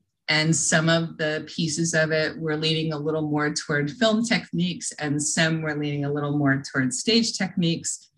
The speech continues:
Um, so it looks very different than anything I've done so far, and it looks super cool.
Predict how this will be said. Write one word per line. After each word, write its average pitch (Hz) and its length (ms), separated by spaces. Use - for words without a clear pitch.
Um, 139 420
so 175 220
it 160 160
looks 180 360
very 160 460
different 160 480
than 160 120
anything 156 440
I've 139 180
done 143 220
so 139 260
far, 139 360
and 135 120
it 123 120
looks - 340
super - 540
cool. - 420